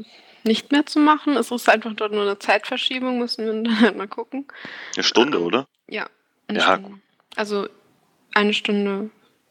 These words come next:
Speaker 1: zu-, also danach. Also jetzt, mm, wie viel Uhr ist es jetzt? Halb acht?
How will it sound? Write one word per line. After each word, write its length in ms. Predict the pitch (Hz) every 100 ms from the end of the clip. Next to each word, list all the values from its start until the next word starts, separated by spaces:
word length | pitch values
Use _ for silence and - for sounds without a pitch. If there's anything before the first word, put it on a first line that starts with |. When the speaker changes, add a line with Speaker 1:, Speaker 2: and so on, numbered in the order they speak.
| _ _ _ _ _ _ _ _
Speaker 1:
zu-, 160 | - - -
also 200 | 202 196
danach. 540 | - 196 190 180 - -
Also 180 | 208 208
jetzt, 340 | 208 - - - _ _ _ -
mm, 320 | 208 214 208
wie 160 | 220 214
viel 140 | 220
Uhr 80 | 214
ist 140 | 214 233
es 160 | 226
jetzt? 260 | 240 240 -
Halb 180 | 214 214
acht? 400 | 240 269 - -